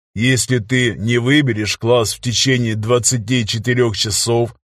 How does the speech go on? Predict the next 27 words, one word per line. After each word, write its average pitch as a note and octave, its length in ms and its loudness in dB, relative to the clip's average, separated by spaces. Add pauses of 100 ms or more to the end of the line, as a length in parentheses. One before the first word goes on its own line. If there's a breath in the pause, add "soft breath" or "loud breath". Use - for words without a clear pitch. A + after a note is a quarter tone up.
я B2+ 200 4
начну C3 380 2
выдавать B2+ 440 2
квесты B2 640 0
на A#2+ 140 -2
твою C3 320 2
голову, E2+ 540 -4 (220)
и A#2+ 120 0
награда B2+ 540 4
будет B2+ 360 2
достойной. G2 760 -2 (340)
Она B2+ 340 2
будет B2+ 440 2
так C3+ 300 4
велика, B2+ 640 -2 (200)
что - 220 -2
привлечет C3 640 2
игроков B2+ 640 4
из B2+ 200 0
других B2+ 540 2
миров». A2 480 -2 (840)
«Да, F3+ 320 2 (160)
видел D#3+ 320 2
таких», — C#3 460 -2 (340)
равнодушно C#3+ 500 2
сказал C3+ 360 2
Гарри. G2+ 380 -8